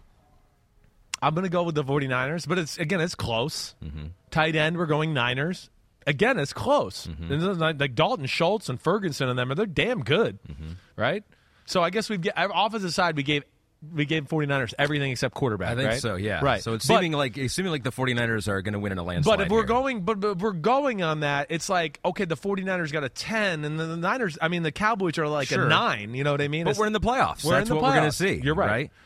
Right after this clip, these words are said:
Speaker 1: Defensive side, D line, hmm, I'm gonna give it to the Niners.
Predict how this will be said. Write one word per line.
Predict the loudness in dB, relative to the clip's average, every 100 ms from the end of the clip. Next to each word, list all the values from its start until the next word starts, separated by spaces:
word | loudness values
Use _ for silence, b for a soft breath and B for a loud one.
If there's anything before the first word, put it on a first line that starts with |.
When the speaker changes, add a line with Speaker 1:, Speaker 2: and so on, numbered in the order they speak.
| -6
Speaker 1:
Defensive | -2 0 0 -2 -2 -2
side, | 2 2 2 -2 -10 _ _ -20 -20 -20 -20 _ _ _ _ _ _ _ _ _ _ _ -16 -6
D | -4 -2
line, | 0 0 0 -2 -6 -12 _ _ _ _ _ _ _ _ -8
hmm, | -6 -6 -10 -6
I'm | -4
gonna | -2
give | -2 -2
it |
to | -2
the |
Niners. | 0 0 0 -2 -6 -12